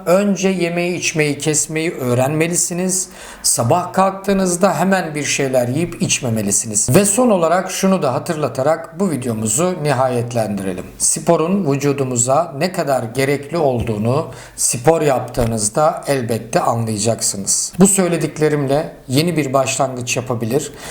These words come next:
sağlığınızı daha iyi hale getirebilir, yaşam kalitenizi en üst seviyeye çıkarmanın ilk adımını atmış olabilirsiniz. Ve unutmayın,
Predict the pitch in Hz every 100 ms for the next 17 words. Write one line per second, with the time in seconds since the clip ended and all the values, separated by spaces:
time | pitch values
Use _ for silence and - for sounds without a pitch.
0 | - - - 165 175 175 170 156 170 147
1 | 147 160 190 156 160 127 143 139 131 120
2 | 120 120 107 113 151 - - - - -
3 | 120 196 208 202 196 185 175 170 147 170
4 | 196 190 - - - 196 202 180 - 151
5 | 139 135 135 123 - - 160 151 139 156
6 | 180 196 190 160 135 127 131 147 165 -
7 | 131 120 139 139 - - 131 120 120 107
8 | - - - - - - 101 127 147 143
9 | 170 170 151 151 156